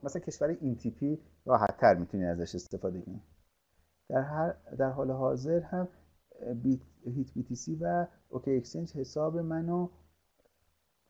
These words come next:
فریز کرده. متاسفانه این اتفاق میفته و تا زمانی که، اه، این بحث سانکشن رو داشته باشیم و داستان‌های اف ای تی اف و این اتفاق خواهد افتاد. شما ببینید الان من می‌خوام یه اکانت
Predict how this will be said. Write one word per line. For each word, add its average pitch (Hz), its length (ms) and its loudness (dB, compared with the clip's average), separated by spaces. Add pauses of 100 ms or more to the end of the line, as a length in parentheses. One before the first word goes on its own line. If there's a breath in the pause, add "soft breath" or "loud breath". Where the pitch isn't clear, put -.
(100)
فریز 131 320 4
کرده. 92 480 2 (920)
متاسفانه 139 680 2
این 160 120 2
اتفاق 143 420 2
میفته 156 460 -2
و 143 80 0
تا 135 180 0
زمانی 135 400 0
که، 135 240 0 (420 soft breath)
اه، 110 120 2
این 104 440 6
بحث 127 380 2 (440)
سانکشن 123 420 -2
رو 147 60 0
داشته 127 260 -2
باشیم 120 280 -2
و 120 320 0 (380)
داستان‌های 120 420 2
اف 113 120 -2
ای 113 100 0
تی - 160 -4
اف 110 120 -4
و 143 40 -2
این 139 160 -2 (200)
اتفاق - 260 -2
خواهد 170 320 2
افتاد. - 240 -6
شما 123 180 -4
ببینید 151 180 0
الان 139 160 2
من 156 100 0
می‌خوام 160 220 -2 (400 soft breath)
یه - 220 2
اکانت 139 520 0